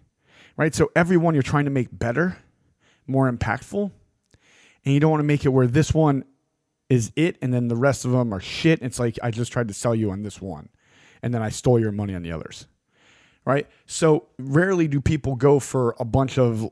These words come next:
like, A-list hitters, impactors. I'm not talking about the big freaking names you see on YouTube. That's not A, A, that's not A-list impactors. All right, they might be A-list speakers,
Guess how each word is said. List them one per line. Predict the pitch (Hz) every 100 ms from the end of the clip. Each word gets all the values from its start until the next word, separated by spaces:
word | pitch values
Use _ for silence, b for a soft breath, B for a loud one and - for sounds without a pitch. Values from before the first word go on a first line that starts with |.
| -
like, | 104 98 - 131
A-list | 131 127 -
hitters, | - 104 76 - - _
impactors. | 127 113 90 - - - _ b b b
I'm | 151
not | 170
talking | 196 156
about | 135
the | 117
big | 123 123
freaking | 131 123
names | 127 117 101
you |
see | -
on | 117 101
YouTube. | 107 - 64 - b b
That's | 135
not | 180 160 143
A, | 143 - _
A, | 135 135 139 135
that's | 127
not | 160 147 -
A-list | 135 131 120 -
impactors. | 120 117 - - - - - b b b b
All | 160
right, |
they | 160
might | 160 180
be | 143 -
A-list | 143 147 - -
speakers, | - 147 143 90 76 -